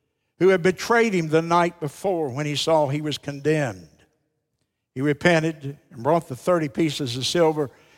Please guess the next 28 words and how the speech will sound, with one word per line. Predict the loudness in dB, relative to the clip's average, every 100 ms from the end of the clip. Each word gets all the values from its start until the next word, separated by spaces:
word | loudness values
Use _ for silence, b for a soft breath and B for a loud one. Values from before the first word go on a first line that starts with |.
| b 2
that | 2
he | 2 0
had | -2
accepted | -4 2 2 2 -2 -8
for | -6 -4 -2 -2
the |
betrayal | -4 -4 0 0 0 -6
of | -6
Christ, | 0 0 -2 -8 -16 _ _ _ _ _
threw | 2 2
them | 4
down | 4 4 2
at | 0
their | 0
feet, | 2 0 -2 -6 _ _ _ _ _ _ _ _ _ -20 _ _
the | -10
feet | 0 2 2
of | 2
the | 2 2 0 b b b
religious | 0 2 2 0 -2
leaders, | 0 0 -2 -10
the |
priests | -8 -2 -2 -4 -8
and | 0
elders | 0 0 -4 -8
of |
the | -8
people. | -8 -10 -12